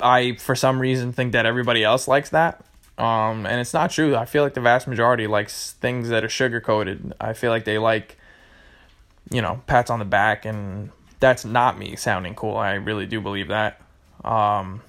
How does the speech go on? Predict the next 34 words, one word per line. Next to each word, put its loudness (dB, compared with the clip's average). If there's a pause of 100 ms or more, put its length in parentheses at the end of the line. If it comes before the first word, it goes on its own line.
(220)
or -8
trying -4
to -12
sound -6
cool, -4
I -2
should -12
say. -4 (320)
I'm 8
gonna 4
be 0
correcting 4
myself 4
a 2
lot. 4
That's -2
what 4
I 6
do. 2
I 0
correct 0
myself 2
and -4
I -4
correct 0
other -2
people. -2 (880)
As 8
if, 6
like, 6 (840)
people 4
wanna 6
be 2
corrected. 4